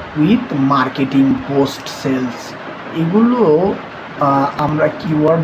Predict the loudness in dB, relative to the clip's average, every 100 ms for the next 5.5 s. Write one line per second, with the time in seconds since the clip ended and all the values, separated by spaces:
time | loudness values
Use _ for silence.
0 | 0 -2 -2 0 0 2 2 2 -2 -10
1 | -14 -14 -14 -14 -10 -4 -2 0 0 0
2 | -2 -6 -14 -14 -14 -14 -14 -14 -14 -12
3 | -6 0 2 2 0 0 0 -2 0 2
4 | 2 2 2 2 2 2 -2 -6 -14 -6
5 | -6 -2 -2 0 0